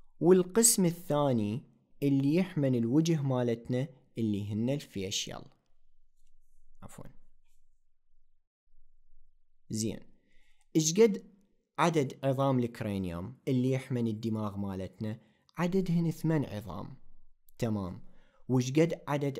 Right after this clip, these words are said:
عظام الوجه مالتنا هذني اللي يكونن على الوجه؟ عددهن أربعتاش عظمة، تمام، تمام. زين، الكرانيوم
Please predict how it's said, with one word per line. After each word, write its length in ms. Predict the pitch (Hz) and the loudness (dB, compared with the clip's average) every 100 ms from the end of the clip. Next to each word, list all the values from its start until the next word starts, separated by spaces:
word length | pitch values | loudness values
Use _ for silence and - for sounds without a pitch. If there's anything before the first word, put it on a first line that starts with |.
| 123 | -4
عظام 380 | 120 127 131 120 | -2 0 2 0
الوجه 480 | 107 120 127 98 | 2 0 0 -2
مالتنا 580 | 101 101 101 104 - 98 | -4 -4 -4 -6 -8 -8
هذني 480 | 101 107 104 95 - | -6 -4 -4 -4 -6
اللي 120 | 104 | -8
يكونن 440 | 98 - 110 104 90 | -8 -4 -2 -2 -4
على 220 | 95 101 | -4 -4
الوجه؟ 380 | 95 101 104 110 - _ _ _ - | -2 -2 -4 -8 -14 _ _ _ -4
عددهن 600 | 190 208 185 180 190 202 - | -2 0 0 0 -2 -4 -8
أربعتاش 760 | 117 113 110 101 117 147 - - | -6 -4 -4 -4 -6 -8 -10 -12
عظمة، 320 | - - - - - - _ _ _ _ _ | -14 -16 -20 -20 -20 -20 _ _ _ _ _
تمام، 420 | 123 107 104 175 - - - | -2 0 0 -4 -8 -16 -8
تمام. 320 | 139 - - - - _ - - _ - | -8 -8 -20 -20 -20 _ -20 -20 _ -4
زين، 320 | 117 98 - - _ _ _ _ _ _ _ 170 | -4 -4 -8 -20 _ _ _ _ _ _ _ 2
الكرانيوم 920 | 170 170 185 233 262 170 110 107 | 2 2 0 4 6 6 4 0